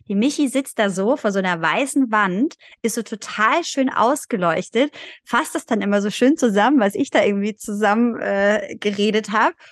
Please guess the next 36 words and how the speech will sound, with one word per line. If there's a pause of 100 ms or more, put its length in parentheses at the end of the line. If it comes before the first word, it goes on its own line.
(220)
und
macht
mit
ihren
Händen
so
ganz
tolle,
weise
Bewegungen.
Und
weißt
du,
wie
du
aussiehst
mit
diesen
Kopfhörern? (300)
Wie
Leia
Skywalker (180)
von
Star
Wars.
Und
ich
denk
mir
die
ganze
Zeit
so,
„Oh
mein
Gott,